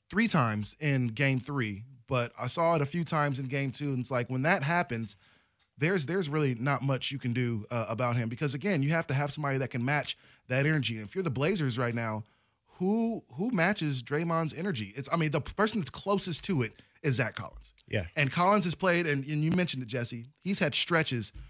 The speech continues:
Speaker 1: to where Collins has been incredibly effective, you know, throughout the playoffs. But then he'll have a stretch like in game two where he plays eight minutes and gets zero points, zero rebounds, zero assists, zero steals.
Speaker 2: But, you know,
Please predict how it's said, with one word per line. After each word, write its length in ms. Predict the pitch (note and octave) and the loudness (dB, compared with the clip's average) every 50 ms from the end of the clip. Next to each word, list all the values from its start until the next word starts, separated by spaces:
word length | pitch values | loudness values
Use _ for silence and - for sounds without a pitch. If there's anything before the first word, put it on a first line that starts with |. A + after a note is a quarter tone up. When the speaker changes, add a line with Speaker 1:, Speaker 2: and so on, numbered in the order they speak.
| - - _ | -20 -20 _
Speaker 1:
to 80 | - C#3 | -4 -2
where 80 | C#3 | 0
Collins 300 | C3 E3 D3+ D3 D3 C3+ | 4 4 4 6 4 4
has 100 | C3+ C3 | 2 0
been 260 | A#2+ C#3 C3+ B2+ B2+ A#2+ - | 0 0 0 0 0 -2 -4
incredibly 560 | B2 A2 - - D#3 D3+ D3 C#3+ A#2+ C#3 B2+ | -6 -8 -4 -2 0 0 2 2 0 0 0
effective, 460 | B2 - - A#2+ A2 - - A#2 - _ - | 0 0 -2 -2 -2 -4 -8 -14 -20 _ -4
you 100 | C3+ C3 | -2 0
know, 160 | B2 A#2 A2+ | 0 0 0
throughout 360 | G#2+ - B2+ B2+ A#2+ A#2 - | -2 -2 0 0 0 0 -2
the 60 | - | -4
playoffs. 360 | - - B2+ A2 G2+ D#2+ F#2 - | -8 -6 -6 -4 -4 -6 -8 -8
But 120 | - B2 - | -10 -4 0
then 360 | G#3+ A#3 A#3 G3 D#3+ F3+ E3+ - _ _ _ _ _ _ _ _ _ | 2 2 2 2 2 0 -4 -8 _ _ _ _ _ _ _ _ _
he'll 160 | - G2 G#2 | -12 -8 -4
have 160 | A2 B2+ B2+ - | -2 -2 -2 -2
a 40 | |
stretch 300 | C3+ - D3+ D3 D3+ - | -2 0 0 0 0 0
like 180 | - C#3+ D3 - | -2 -2 -2 -2
in 100 | D#3 C#3+ | -2 0
game 240 | B2+ D3 D3+ D#3 D#3 | 0 2 2 2 0
two 280 | C3 - A3 A3+ G#3 F#3+ | 0 0 0 2 0 0
where 220 | E3 C#3+ C3+ C3 B2+ | 0 0 0 0 0
he 140 | B2 C#3+ | 0 -2
plays 580 | C#3 - D3 C#3+ C3+ C3+ C#3 C#3 C3+ A2+ - - _ _ _ | -2 -2 -2 -2 0 0 0 0 -2 -4 -6 -10 _ _ _
eight 180 | C#3+ C#3+ C#3 B2 | -8 -6 -6 -4
minutes 400 | C#3 C3+ C3 B2+ B2+ - - - - | -2 -2 -2 -2 -4 -6 -10 -10 -10
and 280 | A#2 A#2+ A#2+ A#2 A#2 G#2+ | -8 -6 -6 -4 -4 -4
gets 240 | G#2 A#2+ G#2+ - G#2+ | -6 -6 -8 -8 -10
zero 320 | G2+ G2 B2+ B2 B2 B2 | -8 -4 -2 0 0 0
points, 420 | A#2 - B2 A#2+ A2+ A2 G2+ - - | -2 -2 -4 -4 -4 -4 -6 -8 -8
zero 240 | A2 A2+ A#2 A2+ | -6 -4 -2 -2
rebounds, 500 | G#2+ A2 A2+ A2 G2+ G#2+ G#2+ G#2+ A2 G#2+ | -2 -2 -4 -4 -4 -6 -6 -6 -8 -8
zero 300 | F#2 G#2 A2 A2 A2 G#2 | -10 -10 -8 -6 -6 -6
assists, 440 | G#2 G2 - - F#2+ F#2+ - - - _ _ _ _ _ _ _ _ _ _ - | -6 -8 -10 -12 -14 -14 -14 -16 -18 _ _ _ _ _ _ _ _ _ _ -12
zero 240 | - F#2+ A2 G#2 G2+ | -6 -4 -2 -2 -2
steals. 360 | G2 - - G2 F#2+ G2 F2+ G2+ | -4 -6 -8 -10 -10 -12 -8 -6
Speaker 2:
But, 160 | D#3+ D#3+ - | -6 -6 -6
you 60 | G3+ | -8
know, 80 | F3 | -12